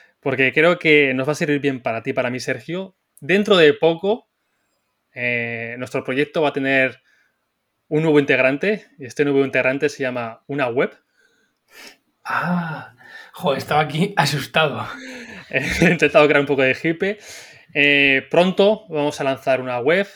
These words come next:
Speaker 1: en el Rincón de Aquiles, donde, bueno, aparte de subir todas las semanas entradas con cada episodio,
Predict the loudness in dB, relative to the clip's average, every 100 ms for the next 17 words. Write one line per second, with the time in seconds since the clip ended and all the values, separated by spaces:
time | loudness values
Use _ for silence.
0 | _ -14 -10 -10 -10 -10 -6 -2 -2 -2
1 | -4 -4 -6 -10 -8 -6 -6 -8 -12 -6
2 | -6 -2 -4 -4 -6 0 2 2 0 _
3 | _ _ 2 2 2 -2 0 0 -2 -10
4 | -8 -6 -6 -4 2 4 4 0 -2 -12
5 | -4 -2 -2 -6 -4 0 0 0 0